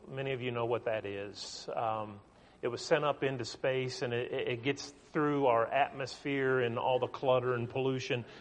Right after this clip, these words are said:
to give us much clearer pictures of the sky. And in two thousand and twelve, it has an ultra-deep field that they activated.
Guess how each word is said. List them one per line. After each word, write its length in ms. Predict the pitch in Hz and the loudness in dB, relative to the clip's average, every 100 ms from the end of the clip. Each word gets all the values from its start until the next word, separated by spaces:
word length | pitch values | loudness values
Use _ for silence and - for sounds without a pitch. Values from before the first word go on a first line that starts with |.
| - | -4
to 60 | 156 | 2
give 220 | 135 139 | 4 6
us 260 | 127 120 131 | 6 6 2
much 300 | 131 131 - | 0 0 -4
clearer 460 | - 165 165 143 | 0 2 4 2
pictures 560 | 110 147 - 131 113 104 | 0 -6 -4 -2 -2 -4
of 120 | 104 | -6
the 60 | 104 | -8
sky. 540 | - - 123 120 101 98 - - - - | -8 -4 -2 -2 -4 -8 -18 -20 -16 2
And 160 | 143 139 | 4 4
in 120 | 139 | 2
two 180 | 190 190 | 0 4
thousand 400 | 175 165 151 143 | 4 4 0 -4
and 120 | 127 | -6
twelve, 440 | - 151 135 123 | 4 6 6 6
it 80 | 131 | 2
has 260 | 143 147 139 | 2 0 0
an 140 | 123 - - - 143 131 - - - - - | -2 -6 -14 -14 -12 -14 -18 -20 -20 -2 6
ultra-deep 1040 | 170 185 - 175 131 110 143 143 135 - - - - - - | 8 6 0 0 0 -4 -2 -2 -2 -8 -18 -20 -20 -10 -2
field 440 | 135 117 98 92 - - - - - - - 127 | 0 0 -4 -6 -12 -20 -20 -20 -20 -20 -4 8
that 360 | 135 120 123 | 8 8 4
they 300 | 131 131 131 | 6 6 4
activated. 680 | - 139 139 131 127 120 | 2 0 0 0 2 0